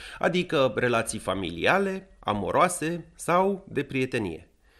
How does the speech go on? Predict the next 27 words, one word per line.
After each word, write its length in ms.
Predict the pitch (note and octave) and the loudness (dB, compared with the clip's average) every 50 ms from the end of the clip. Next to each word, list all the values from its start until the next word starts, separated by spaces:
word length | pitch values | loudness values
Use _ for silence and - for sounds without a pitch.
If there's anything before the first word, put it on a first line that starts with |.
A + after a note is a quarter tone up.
| _ - - - - | _ -20 -20 -8 -4
Când 160 | - E3+ G3 | 0 2 4
eram 320 | G#3 G3+ A#3 A#3 A3+ G#3 | 4 4 4 2 2 2
mici, 480 | G3 E3 A2+ - - - - - - - - | 0 0 0 -2 -6 -10 -10 -10 -14 -16 -6
eram 380 | - C3+ C#3+ E3+ F#3+ A3+ A#3 | -4 0 4 4 4 4 4
într-o 220 | A#3 G#3+ - F#3 E3+ | 2 -2 -2 -4 -6
situație 560 | - - - - - D3+ F3+ - - F#3+ F3 | -6 -6 -8 -2 -2 -2 -2 -2 -6 -6 -4
de 120 | B2+ C#3 | -4 -6
dependență 880 | B2 A#2 A2+ D#3+ E3+ E3 - F3 D#3 D3 B2+ D#3 E3 F3+ F3+ - E3+ | -6 -2 -4 -4 -4 -2 -4 -2 -2 -2 -2 -2 -2 -2 -4 -6 -8
totală 720 | - - A#2+ A2 - - A#2+ D#3 F#3+ D3 G#2+ A2 D#3 F#3+ F3+ - | -4 -2 -4 -4 -2 0 0 2 2 2 0 0 -2 -4 -6 -10
față 420 | - - - G3 G3+ G3 - F3+ | -12 -2 -2 -2 0 0 -2 -2
de 100 | D#3+ E3+ | -2 -2
părinți. 580 | E3 - D#3+ D3+ A#2 F#2+ F#2 F2 - - - _ _ _ _ - - - - - - - | -4 -2 -2 -2 -2 -4 -6 -10 -12 -14 -16 _ _ _ _ -20 -20 -20 -20 -20 -20 -6
Dacă 320 | - C3 A2+ G2+ - A#2+ | 0 0 0 2 0 -4
părinții 580 | F#2+ - A2+ B2 E3 G3 - F#2 - - F#2+ F2+ | -2 0 0 2 2 2 0 -2 -2 -6 -6 -4
ne 120 | F#2+ G2+ G2+ | -4 -2 -2
manipulau 920 | G2+ G2+ G#2+ A2+ A#2+ A#2+ A#2+ A#2+ C3+ C3+ G#2+ - - - B2+ B2 - - - | 0 0 2 2 2 2 0 2 2 2 2 2 0 -2 -2 -4 -6 -10 -18
din 220 | - - G#2+ G#2 G2+ | -12 -8 -6 -6 -6
propria 460 | F#2 - - C#3+ C#3 - E3 E3 E3 | -6 -2 -2 -2 0 0 0 2 2
lor 180 | F#3+ F#3+ D3 - | 2 2 0 0
neputință, 800 | G#2+ G#2+ G2 - F#2+ - - G2 F2+ E2+ - D2+ E2 - - - - - - - _ _ | -2 -4 -4 -4 -8 -6 -4 -6 -6 -6 -6 -6 -6 -6 -8 -12 -20 -20 -20 -20 _ _
nu 340 | - C#3+ E3 G#3 B3 C4 A#3+ | -2 -2 0 0 0 0 0
aveam 340 | G3+ D#3+ C3+ F3 E3+ E3+ D#3+ | 0 0 2 2 0 2 0
opțiunea 580 | D3 - - - C3 C#3+ D3+ A#2+ F#2 G#2+ D3 | -2 -4 -6 -6 -4 -2 0 0 0 0 0
să 200 | D#3+ - - E3+ | -2 -2 -4 -4
plecăm, 540 | E3 - F3+ F3 F3 - E3+ C#3 F#2+ F2 - - _ _ _ _ | -4 0 -2 -2 0 2 0 0 0 -2 -10 -16 _ _ _ _
să-i 220 | _ - A2+ G#2+ G2+ | _ -8 -8 -8 -6
părăsim, 720 | - B2+ C3 B2+ C#3+ B2+ - G3+ F3 A2 F#2 E2+ F2+ | -2 -2 -2 0 -2 -4 -4 -4 -4 -4 -6 -10 -14